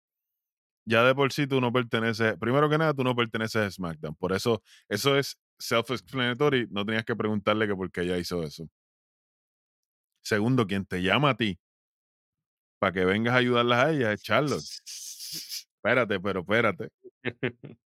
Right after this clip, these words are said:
Speaker 1: ¿Me entiendes? Eso, a eso vamos. Pero Charlotte te llamó porque le dieron la orden de llamarte.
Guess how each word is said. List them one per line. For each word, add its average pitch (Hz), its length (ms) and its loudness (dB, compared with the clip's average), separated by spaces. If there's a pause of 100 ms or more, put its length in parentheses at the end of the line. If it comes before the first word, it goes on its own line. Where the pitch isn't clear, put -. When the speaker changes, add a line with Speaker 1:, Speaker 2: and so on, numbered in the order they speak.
(280)
Speaker 1:
¿Me 92 80 -10
entiendes? 107 420 -2
Eso, 107 380 -2
a 90 140 -6
eso 98 200 -4
vamos. 110 340 -2 (1120)
Pero 101 720 2
Charlotte 101 320 0
te 120 120 0
llamó 139 280 0
porque 87 600 -4 (1700)
le 92 160 0
dieron 107 320 2
la 104 120 4
orden 117 340 0
de 98 120 -4
llamarte. 98 540 -4